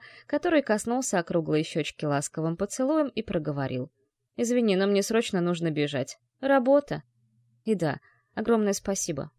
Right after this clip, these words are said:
Ты мне очень помогла". "Надеюсь, ничего серьезного?"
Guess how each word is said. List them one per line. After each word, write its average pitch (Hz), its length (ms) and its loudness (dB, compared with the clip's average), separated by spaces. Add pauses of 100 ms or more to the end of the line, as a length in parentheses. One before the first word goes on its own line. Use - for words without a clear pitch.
(140)
Ты 220 80 -2
мне 196 320 0 (160)
очень 185 220 -6
помогла". 180 500 -2 (760)
"Надеюсь, 190 440 2
ничего 190 280 0
серьезного?" 214 720 2